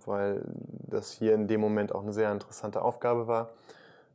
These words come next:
da die Geschäftsführung für die Schloss Göns Entertainment zu übernehmen, weil es ein Unternehmen ist, was, ähm, im sehr klassischen Bereich aktiv ist, macht Veranstaltungen mit Luxusgütern, was jetzt mit dem, mit der Digitalisierung gar nicht so viel zu tun hat. Und, ähm,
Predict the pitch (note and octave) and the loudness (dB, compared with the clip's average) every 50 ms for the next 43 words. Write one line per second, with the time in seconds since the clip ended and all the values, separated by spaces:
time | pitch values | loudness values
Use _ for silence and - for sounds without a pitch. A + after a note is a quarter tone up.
0 | _ _ - G2 G2+ G2+ G2+ G2+ G2+ - A2 - - - A2 G#2 G2+ - - G2+ | _ _ -6 -6 -4 -4 -4 -6 -6 -8 -8 -6 -4 -2 -2 -2 -2 -4 -6 -8
1 | G2 - - G2+ - - A#2 A2 G#2+ - - G#2+ G#2+ - A2+ A2 A2 G#2+ G#2 - | -6 -4 -4 -4 -2 0 -2 -2 -2 -2 -6 -6 -4 -2 -2 -2 -2 -2 -4 -6
2 | F2+ G#2 G#2 G#2 A2 A#2 A#2+ A#2+ A2+ A2 G2+ - G2 F#2+ G#2 G#2 - G#2 G#2+ A2 | -4 -4 -2 0 0 0 0 0 0 0 0 -2 -2 -4 -4 -4 -2 0 2 2
3 | A2+ A2 G#2+ G#2 - - G2+ - - - - G2+ G2+ - - G2+ - - - _ | 2 2 0 0 -2 -6 -6 -6 -6 -6 -4 -4 -2 -2 -4 -4 -6 -10 -14 _
4 | _ - - _ - - - _ _ - - G#2 G2 A2 A2 G#2+ G#2 G2+ G2 - | _ -20 -20 _ -20 -20 -20 _ _ -12 -10 -6 -2 0 2 2 2 0 -4 -8
5 | _ _ - - - C3 A#2+ - C3 A#2 - B2 G#2+ G#2+ A2+ A#2 A#2+ A#2 - - | _ _ -8 -2 0 0 0 0 -2 -2 -2 -2 -2 0 0 0 0 0 0 -2
6 | A2+ - - - C3 B2 - - A#2 - - A#2+ A2+ - - - - G#2 A2+ A#2 | -4 -4 -4 -6 -6 -4 -4 -4 -6 -4 -2 -4 -4 -4 -6 -6 -4 -2 -2 -2
7 | A2+ - - A2+ A2 G#2+ A2+ A2+ A2 G#2 A2 A#2 - - - A#2 - - - A2+ | -2 0 0 0 0 2 0 0 0 0 0 -2 -2 -2 -4 -6 -4 -2 -2 -2
8 | G#2+ - A#2 A2 A2 G#2+ - - - - - - - - - - _ - A2+ G#2 | -2 -2 -2 -2 -2 -4 -8 -14 -20 -20 -20 -20 -20 -20 -20 -20 _ -8 -6 -4
9 | G2+ A2+ G2+ - - G#2+ G#2+ G#2 G#2+ G#2+ G#2+ G#2+ G2+ G2 A2 - - A2 - A#2 | -4 -4 -4 -4 -4 -4 -2 -2 -2 -2 -2 -2 -4 -6 -8 -12 -14 -12 -8 -6
10 | A2+ G#2+ - A2 G#2+ A2 G#2 A#2+ A2 - - A#2 A2+ G#2+ A2 B2+ C3 B2 B2 A#2+ | -4 -2 -2 0 0 0 0 -2 -2 0 0 0 0 0 2 2 4 4 4 4
11 | A#2 A#2 A2 A#2 A#2+ A#2 - A2+ - C3+ A#2+ - - A2+ - - - C#3 C3 A2 | 2 2 2 2 2 0 -2 -4 -2 -2 -2 -2 -4 -8 -6 -2 0 0 0 0
12 | G2 G2 F2+ - - - - G#2 G#2 G2+ G2 - - G2+ G#2 G#2 G2+ G2+ G2 G2 | -2 -4 -4 -6 -10 -12 -8 -8 -6 -6 -6 -4 -4 -2 -2 -2 -2 -4 -6 -8